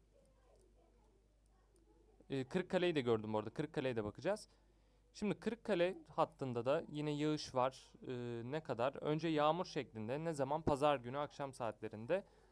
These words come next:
On ikisine geçerken şöyle tekrardan bir bakalım. Yağış bir kara çeviriyor. Pazartesi günü. Ardından tekrardan yağışın azalmasıyla birlikte yağmura dönüyor. Ee,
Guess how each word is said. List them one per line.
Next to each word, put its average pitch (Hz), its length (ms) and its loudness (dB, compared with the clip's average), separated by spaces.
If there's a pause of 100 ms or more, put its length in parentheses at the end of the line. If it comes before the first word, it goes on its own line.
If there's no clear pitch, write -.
(160)
On 208 140 4
ikisine 214 360 -2
geçerken 196 520 -2
şöyle 165 300 -6
tekrardan 131 540 -2
bir 110 80 -8
bakalım. 135 400 -4
Yağış 165 340 -4
bir - 80 -10
kara 180 220 2
çeviriyor. 113 600 -2 (880)
Pazartesi 127 540 2
günü. 117 260 -4
Ardından 151 540 4 (560)
tekrardan 151 460 2
yağışın 156 360 -2
azalmasıyla 143 640 -2
birlikte 110 300 -8
yağmura 131 420 -2
dönüyor. 98 300 -8 (1120)
Ee, 131 260 0